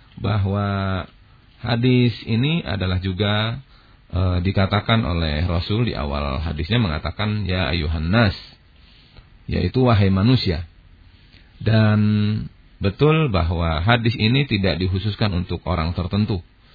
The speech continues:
tetapi untuk semua manusia sejak zaman Rasul, para sahabat sampai dengan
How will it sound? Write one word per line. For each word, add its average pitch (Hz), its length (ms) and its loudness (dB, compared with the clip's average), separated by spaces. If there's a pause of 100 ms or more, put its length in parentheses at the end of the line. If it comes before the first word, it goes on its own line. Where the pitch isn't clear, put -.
(420)
tetapi 113 640 2
untuk 120 400 -2
semua 117 720 2 (400)
manusia 107 640 2
sejak 85 400 -2
zaman 85 300 -2
Rasul, 120 580 -2
para 82 240 -6
sahabat 90 480 -6
sampai 87 220 -4
dengan 101 240 -2